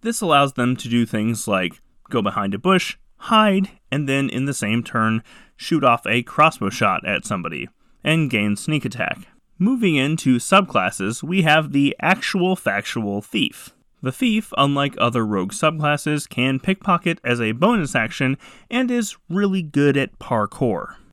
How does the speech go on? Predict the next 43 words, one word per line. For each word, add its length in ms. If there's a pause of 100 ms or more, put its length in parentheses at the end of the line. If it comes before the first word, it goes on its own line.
(220)
The 160
second 440
subclass 760
that 220
the 180
rogue 360
class 420
comes 280
with 220
in 220
the 80
player's 300
handbook 500
is 220
the 180
assassin. 640 (360)
The 160
assassin 580
is 300
very 420
good 300
on 180
the 80
first 320
turn 180
of 80
combat. 540 (300)
First 360
of 80
all, 240
they 180
gain 220
advantage 640
on 240
characters 560
that 180
have 200
not 200
taken 360
their 180
first 480
turn 300
yet, 260